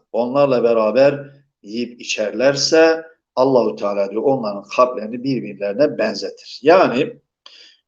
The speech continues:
günah işleyenlerin kötülükleri yüzünden günah işlemeyenlerin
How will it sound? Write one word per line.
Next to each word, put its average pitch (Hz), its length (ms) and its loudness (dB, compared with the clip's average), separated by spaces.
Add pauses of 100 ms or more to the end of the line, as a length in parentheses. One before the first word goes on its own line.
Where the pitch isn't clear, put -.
günah 160 460 0
işleyenlerin 131 1080 0 (1700)
kötülükleri 143 680 2
yüzünden 135 720 -2
günah 135 440 -2
işlemeyenlerin 127 1160 -4